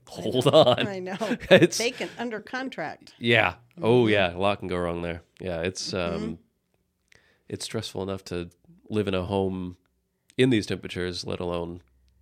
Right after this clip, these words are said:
Speaker 2: Yep.
Speaker 1: have one that's,
Speaker 2: Yep.
Speaker 1: nobody's there watching it constantly for
Speaker 2: Mm-hmm.
Speaker 1: things to
Speaker 2: Fortunately, it has a gas fireplace. And the gas fireplace, nobody realized it actually has a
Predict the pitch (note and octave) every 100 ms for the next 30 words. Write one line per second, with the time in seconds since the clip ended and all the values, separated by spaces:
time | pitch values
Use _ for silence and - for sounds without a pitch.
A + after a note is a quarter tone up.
0 | _ _ _ D#3 D#3 F#2 F2 F2 E2+ -
1 | - - G#2 F2+ F#2+ F2 F2+ F2+ F2 F2
2 | F#2 F2 - F2+ F#2 - E2+ F2 - G#2
3 | _ _ _ _ _ _ F3+ F3 G3 G#3+
4 | B3 A#3+ _ _ - - G2 F2+ E2+ F2
5 | - - D4+ F4 C4+ A3 F3+ F#3 F3+ E3
6 | E3 F#3+ F#3 F#3 F#3 G3 A3 - G3 G#3
7 | F3 _ C3 C4+ - - _ _ _ -
8 | G3 F#3 F#3+ G3 A3 - G#3+ G#3+ G#3+ F#3+
9 | F3+ - G3 G3 G3 G3+ F#3+ G#3 G3 E3+
10 | E3+ E3+ - F3+ F#3 - F#3+ E3+ - F3+
11 | E3 E3 D#3